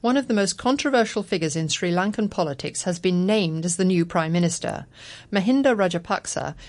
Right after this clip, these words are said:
is accused of responsibility for the deaths of thousands of civilians at the end of the civil war. But he's been chosen by his former rival president as successor to Ranil Wickremesinghe.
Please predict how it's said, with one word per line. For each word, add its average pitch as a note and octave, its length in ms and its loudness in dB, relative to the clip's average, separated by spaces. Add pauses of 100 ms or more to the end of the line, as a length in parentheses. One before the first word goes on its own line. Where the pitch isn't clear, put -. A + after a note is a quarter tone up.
is F3+ 120 -2
accused B3+ 520 2
of G#3+ 80 4
responsibility G3 800 0
for F3+ 100 -6
the E3 100 -4
deaths E3+ 440 0
of C#3+ 100 -10
thousands G3 500 0
of A3 100 -2
civilians D#3+ 580 -2
at E3 100 -2
the D#3+ 160 -2
end D#3 160 -2
of D3+ 80 -6
the E3 80 -6
civil D#3 360 -4
war. C#3+ 420 -2 (420)
But G3+ 180 0
he's A#3 220 0
been A3 220 2
chosen G3 500 0
by D#3 160 -2
his F3 220 0
former A3+ 420 2
rival A3 420 0
president D#3 640 -4 (320)
as F3 140 0
successor - 680 -2 (280)
to F#3+ 120 2
Ranil F#3+ 500 2 (240)
Wickremesinghe. F3 800 -2